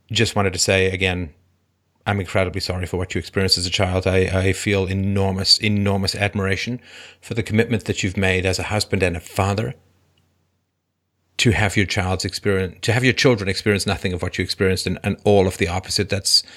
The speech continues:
noble and, and gracious and courageous, and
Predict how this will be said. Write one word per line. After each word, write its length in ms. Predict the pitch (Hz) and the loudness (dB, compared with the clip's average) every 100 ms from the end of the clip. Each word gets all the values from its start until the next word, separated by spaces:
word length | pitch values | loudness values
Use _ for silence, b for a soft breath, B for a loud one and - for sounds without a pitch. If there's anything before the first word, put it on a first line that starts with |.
| B B B B B | B B B B B
noble 420 | 107 117 110 107 | 2 4 4 4
and, 320 | 101 101 92 - | 4 2 -2 -2
and 220 | 101 92 | -2 -2
gracious 460 | 90 98 98 - - | -2 0 0 -2 -6
and 100 | 90 | -6
courageous, 640 | - 92 98 95 95 - | -4 2 2 4 0 0
and 420 | - 95 92 92 | 0 0 0 -2